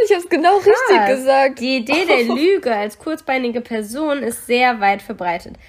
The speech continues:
Speaker 2: Es gibt sie auch in anderen Sprachen. Überhaupt ist die Idee, dass man mit der Lüge nicht weit kommt, sehr verbreitet. Im Afrikanischen gibt's das Sprichwort, also jetzt übersetzt,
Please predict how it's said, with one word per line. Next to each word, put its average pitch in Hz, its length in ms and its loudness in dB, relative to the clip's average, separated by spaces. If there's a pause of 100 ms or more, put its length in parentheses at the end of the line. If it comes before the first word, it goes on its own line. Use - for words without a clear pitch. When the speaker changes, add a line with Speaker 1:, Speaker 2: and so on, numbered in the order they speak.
(140)
Speaker 2:
Es 233 160 -8
gibt 330 220 -6
sie 302 160 0
auch 233 180 4
in 277 100 -10
anderen 330 400 -2
Sprachen. - 520 -10 (240)
Überhaupt 262 560 0
ist 269 160 -12
die 214 100 -8
Idee, 214 300 -4
dass 233 240 -6
man 220 120 -6
mit 202 140 -10
der 202 100 -6
Lüge 254 300 -6
nicht 208 240 -8
weit 190 180 -6
kommt, 269 280 -4
sehr 220 200 -2
verbreitet. 185 640 -8
Im 208 160 -6
Afrikanischen 254 800 -6
gibt's 220 220 -8
das 202 180 -10
Sprichwort, 262 520 -4 (440)
also 175 300 -10
jetzt 175 180 -12
übersetzt, 196 420 -8